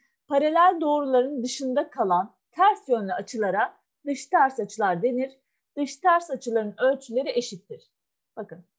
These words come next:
burada D bir ile D iki doğruları paralel. O zaman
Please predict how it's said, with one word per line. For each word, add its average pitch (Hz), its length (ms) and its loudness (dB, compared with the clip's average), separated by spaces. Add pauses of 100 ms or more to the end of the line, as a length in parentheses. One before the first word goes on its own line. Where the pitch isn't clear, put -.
(180)
burada 269 300 -4
D 302 260 0
bir 330 100 -2
ile 262 220 0
D 262 180 0
iki 269 240 -6
doğruları 202 720 2 (1500)
paralel. 202 540 2 (1000)
O 320 80 -2
zaman 254 480 2